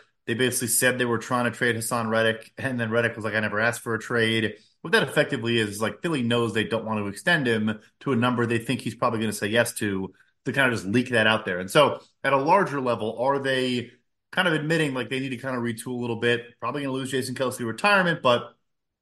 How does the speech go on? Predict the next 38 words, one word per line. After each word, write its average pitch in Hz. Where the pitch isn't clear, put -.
do 127
you 127
move 139
on 135
from 135
a -
Fletcher 131
Cox? 123
And 113
I 202
think 160
Brandon 123
Graham 110
will 110
just 101
play 117
there, 107
no, 104
nowhere 107
else. 85
But, 139
like, 131
Fletcher 269
Cox 240
had 151
a -
bounce 143
back 135
year, -
played 127
seven 147
hundred 143
plus 131
snaps. 117
And 113
I 120
thought, 113
like, 120